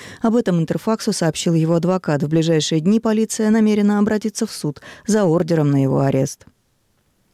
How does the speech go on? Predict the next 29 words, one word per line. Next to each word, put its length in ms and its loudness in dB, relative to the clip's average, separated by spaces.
Структуры 500 0
миллиардера 680 2
Евгения 480 2
Пригожина, 560 0
которого 400 0
считают 440 0
другом 340 0
Путина, 500 2
в 40 -20
прошлом 360 2
году 220 2
потеряли 440 0
большую 420 0
часть 240 0
заказов 440 -2
Министерства 500 0
обороны 380 2
России 400 0
на 160 4
уборку 400 0
и 40 2
обслуживание 640 0
военных 360 2
городков. 580 -2
Об 80 2
этом 220 2
сообщает 480 -2
издание 420 0
"Бал". 380 -2